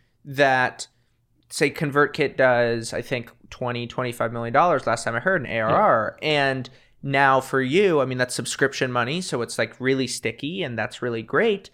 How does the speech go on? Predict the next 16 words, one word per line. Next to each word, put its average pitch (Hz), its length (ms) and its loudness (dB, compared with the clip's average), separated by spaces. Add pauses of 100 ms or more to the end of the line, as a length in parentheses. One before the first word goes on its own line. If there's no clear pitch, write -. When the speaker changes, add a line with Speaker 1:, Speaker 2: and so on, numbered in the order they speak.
(180)
Speaker 1:
But 135 120 -4
then 143 120 2
for 143 160 -4
you, 196 220 -2
trying 147 220 -4
to 127 60 -8
sort 131 180 -8
of 127 100 -6
ladder 127 500 6
up 143 160 2
this 202 220 -4
platform 104 560 -6
and 120 100 -10
your - 280 0
own 220 320 -2
story 107 580 -4